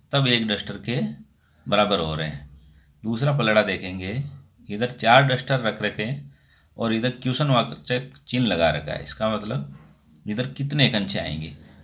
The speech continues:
बताइए कि चार डस्टर वाले कपड़े को बराबर करने के लिए कितने कंचों की आवश्यकता होगी? तो एक डस्टर के लिए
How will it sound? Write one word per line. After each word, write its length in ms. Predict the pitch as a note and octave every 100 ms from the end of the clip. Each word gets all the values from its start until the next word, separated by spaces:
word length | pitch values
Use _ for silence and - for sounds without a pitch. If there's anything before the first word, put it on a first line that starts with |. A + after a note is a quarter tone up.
| -
बताइए 480 | G#2+ - C#3 D#3 D3
कि 180 | D3 C#3
चार 320 | C3 C3+ C3+
डस्टर 300 | B2+ B2 C#3
वाले 260 | C3 B2+ B2
कपड़े 380 | A#2+ G#2+ A#2 A#2
को 180 | A2+ A2+
बराबर 380 | G#2 G2+ A#2+ C3
करने 300 | A#2 G#2+ G#2
के 100 | G#2+
लिए 180 | G#2+ G#2+
कितने 360 | A2 - A#2+ A#2
कंचों 340 | A2+ A2+ A#2
की 100 | A2+
आवश्यकता 540 | A2+ G#2+ A2+ - A#2+ A#2+ B2 - - - _ _
होगी? 380 | A#2 A#2 C#3 C#3+ - - - _ _
तो 80 | -
एक 320 | - G2 G#2
डस्टर 360 | A#2 A2+ C3 A#2+
के 120 | B2
लिए 320 | A#2+ B2 B2+